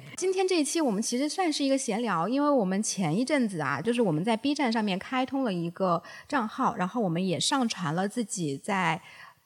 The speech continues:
大概两年前吧，发布的一个我们的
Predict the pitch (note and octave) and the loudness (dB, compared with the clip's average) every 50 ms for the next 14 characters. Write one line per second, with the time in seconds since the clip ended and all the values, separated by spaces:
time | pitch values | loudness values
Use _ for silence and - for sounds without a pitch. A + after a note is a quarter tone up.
0 | _ _ _ _ - B3+ A#3 A#3 A3 - A3+ G#3+ G3+ F#3+ F#3 G3 G3 E3 D#3 E3 | _ _ _ _ 0 2 2 2 2 2 4 4 4 4 4 4 4 4 4 2
1 | F3 F#3 C4 D#4+ - - - E3 C3 C3+ D#3+ A3 A#3+ G#3+ C#3 E3+ - - - A3 | 2 2 0 0 0 -2 -2 -2 -2 0 2 2 4 4 4 2 2 0 0 0
2 | B3 - A3+ G#3+ F#3+ F3+ F3 E3 E3+ - - G#3+ G3 F#3 F3 D#3+ D3+ D#3 E3+ F3+ | 2 2 2 0 2 0 0 -2 -4 -2 0 2 4 4 4 2 2 0 2 2
3 | F#3 F3 D#3+ D#3 | 4 4 4 2